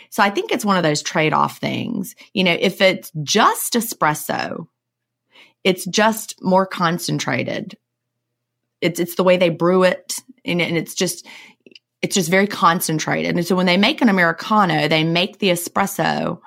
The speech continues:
and then they add water to it. But it's, it's brewed differently, so it has a different kind of a flavor and a character versus just a drip coffee. That's the way I understand it. I don't think that there's much of a difference between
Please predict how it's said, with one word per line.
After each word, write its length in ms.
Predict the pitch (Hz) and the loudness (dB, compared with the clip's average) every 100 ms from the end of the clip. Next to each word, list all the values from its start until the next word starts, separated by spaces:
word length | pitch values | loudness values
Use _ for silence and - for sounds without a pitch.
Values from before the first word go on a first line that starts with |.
| - - _ | -20 -20 _
and 140 | - 170 | -2 0
then 80 | 165 | 2
they 140 | 156 | 2
add 180 | 151 151 | 2 2
water 340 | 160 160 143 | 4 4 2
to 260 | - - - | -2 -4 -4
it. 180 | - - _ _ _ | -6 -12 _ _ _
But 140 | 180 170 | 0 0
it's, 220 | 160 - | 0 -4
it's 160 | 170 - | -6 -4
brewed 360 | - 262 233 | 0 2 4
differently, 420 | 185 170 - 156 160 | 2 0 0 0 2
so 100 | 160 | 2
it 60 | |
has 160 | 170 165 | 0 0
a 60 | |
different 300 | 160 165 165 | -2 -4 -6
kind 200 | - 160 | -4 -2
of 80 | 147 | -2
a 60 | 139 | -4
flavor 600 | - 185 165 160 147 151 | -4 0 2 2 2 0
and 80 | 156 | 0
a 60 | |
character 540 | 156 180 170 - 156 151 | 0 0 0 0 -2 0
versus 360 | 156 156 147 | 0 0 -4
just 280 | 143 165 - | -2 -2 -2
a 40 | |
drip 360 | 147 147 135 - | -2 -2 -2 -6
coffee. 560 | - - - - - - _ _ _ - | -4 -4 -4 -10 -10 -16 _ _ _ -4
That's 200 | 185 - | -2 0
the 60 | 214 | 2
way 100 | 175 | 4
I 220 | 151 147 | 4 2
understand 580 | 143 147 - - - - | 0 -2 -4 -4 -4 -6
it. 180 | - - - - - - - | -8 -12 -20 -20 -18 -20 -2
I 140 | 220 | 4
don't 240 | 285 285 247 | 6 4 4
think 180 | 180 175 | 2 2
that 100 | 170 | 2
there's 300 | 160 156 - | 2 0 -2
much 220 | 165 160 | -2 0
of 80 | 160 | 0
a 60 | |
difference 440 | 147 156 156 147 - | 0 0 0 -2 -2
between 640 | 151 - 160 151 143 - | -6 -2 0 2 0 -6